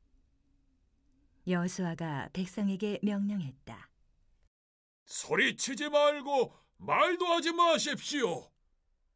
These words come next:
Speaker 2: 내가 외치라고 할 때까지는 속닥거리지도 마십시오.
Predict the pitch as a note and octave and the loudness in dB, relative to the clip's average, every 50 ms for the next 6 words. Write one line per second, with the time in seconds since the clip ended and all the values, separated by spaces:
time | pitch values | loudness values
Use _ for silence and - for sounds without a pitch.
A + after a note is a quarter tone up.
0 | _ _ _ _ _ _ _ - - A3+ A#3+ A3+ B3 A#3+ C4 C4 C4+ C#4 C#4 C#4 | _ _ _ _ _ _ _ -12 -6 0 2 2 2 4 4 4 2 2 2 2
1 | C4+ C#4 C4+ - - C#4 D4 C#4+ C4+ C4+ D4 A#3 C4+ D4 F#3+ C#4+ C4+ - C#4 C4+ | 2 2 2 2 0 2 2 2 2 2 2 4 4 2 2 -2 -4 0 0 0
2 | C4 C#4 C#4 C#4 B3 - - - - - - - - A3+ A3+ - - D4+ C#4 C4 | 0 0 -4 -4 -4 -6 -10 -14 -14 -12 -10 -6 -6 -6 -4 0 2 2 2 2
3 | - D4 C#4 C4+ C4+ G#3+ G#3+ C4+ C#4+ C#4+ C#4+ D4 C#4+ C#4+ C4 A3+ C#4+ - - - | 2 0 0 0 0 -4 -6 -4 -2 2 4 4 4 4 2 0 -4 -6 -6 -6
4 | B3+ D4 D#4 D4+ D4 A#3+ - _ | -2 2 4 6 6 4 2 _